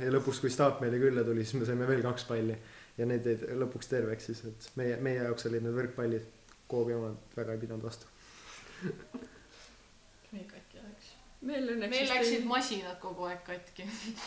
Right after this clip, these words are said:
Speaker 2: <laughs>
Speaker 3: Aa jaa, vahepeal olid ikka tööl siuksed seisakud küll, et,
Speaker 2: Seal oligi
Speaker 3: äh,
Speaker 2: lihtsalt,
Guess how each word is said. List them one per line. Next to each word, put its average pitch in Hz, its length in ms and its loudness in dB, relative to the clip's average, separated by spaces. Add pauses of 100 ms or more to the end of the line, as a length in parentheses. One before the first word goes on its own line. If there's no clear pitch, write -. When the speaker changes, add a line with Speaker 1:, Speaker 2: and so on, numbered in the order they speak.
(120)
Speaker 2:
<laughs> 277 520 -2
Speaker 3:
Aa 196 120 0
jaa, 196 260 0 (180)
vahepeal 220 360 2
olid 208 180 -2
ikka 208 160 -4
tööl 220 240 2
siuksed 202 260 -8
seisakud 226 540 -2
küll, 196 180 -2
et, 170 120 -2
Speaker 2:
Seal 277 200 -2
oligi 226 220 -2
Speaker 3:
äh, 202 100 -4
Speaker 2:
lihtsalt, 208 320 -8